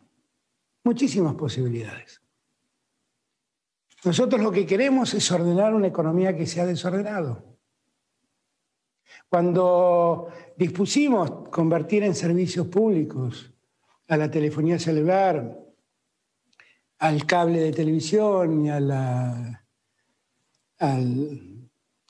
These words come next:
al, a la fibra óptica, al, al, a Internet, en verdad lo hicimos solamente porque la realidad así lo exigía.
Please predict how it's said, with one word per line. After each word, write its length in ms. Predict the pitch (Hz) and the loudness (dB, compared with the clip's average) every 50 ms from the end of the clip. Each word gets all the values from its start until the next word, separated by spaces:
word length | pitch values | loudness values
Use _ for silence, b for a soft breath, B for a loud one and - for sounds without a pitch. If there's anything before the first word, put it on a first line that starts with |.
| _ - 175 | _ -18 -8
al, 600 | 165 139 135 127 120 123 123 123 123 123 131 139 147 | -4 -2 -2 -2 -2 -4 -4 -6 -8 -8 -10 -10 -6
a 60 | 143 | -4
la 100 | 127 131 | -4 -4
fibra 320 | 120 - 151 147 147 165 185 | -2 -2 -2 0 2 2 2
óptica, 560 | 220 220 170 - - 151 139 - - 143 135 | 2 0 0 -2 -6 -10 -10 -8 -8 -6 -6
al, 380 | 135 131 131 135 139 120 135 - - | -4 -4 -6 -6 -8 -10 -14 -14 -10
al, 340 | 123 120 123 123 120 120 143 | -8 -6 -6 -6 -6 -6 -4
a 60 | 131 | -2
Internet, 840 | 131 135 127 160 160 170 214 240 240 226 233 - - - - - _ _ b b b b b b b b b b b b _ - | -2 -2 0 0 2 2 2 2 0 -2 -4 -8 -14 -18 -20 -20 _ _ b b b b b b b b b b b b _ -2
en 160 | 185 180 175 | 0 2 2
verdad 580 | 190 196 220 254 294 330 330 302 254 247 - - - | 2 2 2 2 2 2 2 2 0 -2 -4 -6 -4
lo 140 | - 196 190 | 0 0 0
hicimos 420 | 185 - - 285 302 285 269 214 | 0 0 0 2 2 2 2 2
solamente 640 | - 247 254 240 220 233 294 294 277 - 262 247 208 | 2 2 2 2 2 2 2 2 2 2 0 -2 -2
porque 640 | - - 185 180 170 156 - - 180 165 160 160 160 | -2 -2 -2 -2 -2 -4 -4 -2 0 0 2 2 2
la 140 | 165 165 | 2 2
realidad 440 | 156 165 180 165 165 175 214 254 254 | 2 2 2 2 2 4 4 4 2
así 240 | 226 185 - 214 233 | 0 0 -2 -2 0
lo 60 | 220 | 0
exigía. 560 | 202 - - 185 - - 277 311 233 - - | 0 0 0 -4 -2 0 2 2 2 2 0